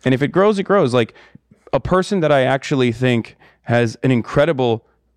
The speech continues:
business model that I really, despite, like, our disagreements, uh, that I really, I guess, uh, think is, is great,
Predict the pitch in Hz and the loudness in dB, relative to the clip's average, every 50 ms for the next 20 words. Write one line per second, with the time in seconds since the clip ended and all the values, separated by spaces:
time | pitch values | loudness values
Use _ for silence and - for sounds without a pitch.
0 | _ - 117 135 135 131 131 135 123 117 - 120 110 110 123 135 - - - - | _ -4 0 0 0 0 0 -2 -2 -2 0 0 2 2 2 2 0 -2 -4 -8
1 | 151 - _ _ _ _ - 120 120 - 127 139 151 151 143 151 147 143 127 117 | -10 -12 _ _ _ _ -2 -2 0 0 0 -2 -2 -2 -2 -2 -2 0 -2 -4
2 | 117 _ _ _ _ _ _ _ _ - 120 - - 151 135 127 - 113 120 107 | -6 _ _ _ _ _ _ _ _ -10 -8 -4 -2 0 -2 0 -2 -4 -4 -2
3 | - 120 110 101 127 120 - 120 104 117 127 135 127 110 104 107 - - - - | -2 -2 -2 0 -2 -4 -2 -2 -2 0 0 2 2 0 -2 -4 -6 -10 -16 -20
4 | _ _ _ _ - 110 110 107 107 110 117 113 117 120 127 135 131 131 123 120 | _ _ _ _ -2 0 0 2 0 0 0 0 2 2 2 2 2 2 0 0
5 | - - - 107 110 113 117 110 - - - - 113 107 104 101 107 - - - | -2 -2 -2 -2 0 0 0 0 -2 -4 -4 -2 0 0 0 0 0 -2 -4 -8
6 | - - 139 123 117 - 117 113 101 - - 113 98 101 107 113 120 135 127 110 | -6 -2 -2 -2 0 0 -2 -2 -2 -2 -4 -4 -4 -2 0 0 2 2 0 -2
7 | 98 | -4